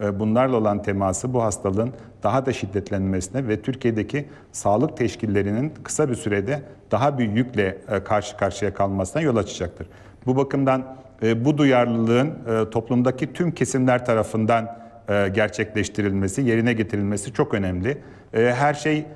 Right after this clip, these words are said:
e, devlet tedbirleriyle almak mümkün değil. Kişilerin de bu tedbirlere uyması ve bunu gönülden yapması, çevresindeki insanları bu konuda bu tür, e,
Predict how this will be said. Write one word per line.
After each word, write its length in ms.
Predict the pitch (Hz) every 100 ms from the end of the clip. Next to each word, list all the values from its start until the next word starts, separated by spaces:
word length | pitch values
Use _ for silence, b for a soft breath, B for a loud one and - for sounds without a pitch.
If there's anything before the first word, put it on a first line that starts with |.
| - -
e, 220 | 117 113
devlet 340 | 120 139 151
tedbirleriyle 640 | 143 127 131 139 139 139 135
almak 500 | 131 131 131 135 135
mümkün 340 | 131 131 135
değil. 260 | 135 - -
Kişilerin 500 | - 127 135 165 139
de 140 | 110
bu 100 | 117
tedbirlere 500 | 110 107 110 107 107
uyması 640 | 107 107 101 98 - 147 - B B 104
ve 160 | 110
bunu 340 | 123 151 151 104
gönülden 420 | 117 127 123 147
yapması, 720 | 143 110 - 98 95 113 120
çevresindeki 680 | 123 113 123 131 127 123 127
insanları 560 | 120 120 120 117 120
bu 80 | 123
konuda 540 | 123 120 110 117 - B B -
bu 140 | 147
tür, 160 | 147 117
e, 500 | - 117 110 107